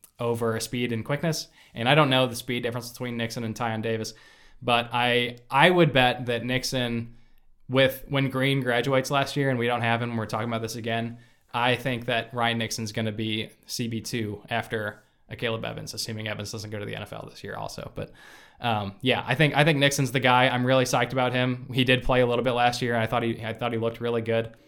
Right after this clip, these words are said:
Uh, so I think regardless, we're in an incredible spot, uh, cornerback-wise. And I'm pretty psyched to watch Ryan Nixon out there too.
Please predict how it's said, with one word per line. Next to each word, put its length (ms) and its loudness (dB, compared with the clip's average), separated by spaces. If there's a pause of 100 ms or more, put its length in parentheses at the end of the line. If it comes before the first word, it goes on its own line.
(160)
Uh, 200 -4
so 100 -2
I 60 2
think 240 2 (120)
regardless, 440 6
we're 100 4
in 60 4
an 100 0
incredible 400 0
spot, 400 -6 (140)
uh, 180 -4
cornerback-wise. 840 -6 (360)
And 340 -6
I'm 140 -6
pretty 180 -2
psyched 200 -4
to 80 -12
watch 180 -4
Ryan 220 -6
Nixon 260 -12
out 120 -14
there 120 -12
too. 180 -14